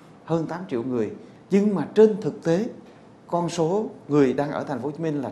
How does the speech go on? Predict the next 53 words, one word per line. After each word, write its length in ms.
trên 220
mười 180
triệu. 140
Và 420
dù 320
chúng 160
ta 220
có 200
thống 200
kê 260
hay 240
không 240
thống 220
kê 240
thì 180
người 180
ta 280
vẫn 260
ở 200
đây, 240
người 100
ta 240
vẫn 200
làm 160
việc 300
ở 80
đây, 280
người 100
ta 220
vẫn 200
sinh 280
sống 240
ở 60
đây. 160
Cho 100
nên 200
chúng 100
ta 120
phải 280
giải 240
quyết 160
vấn 120
đề 240
nhà 120
ở 300
cho 80
tất 380
cả 220
mọi 80
người. 100
Cái 120
giải 180
pháp 180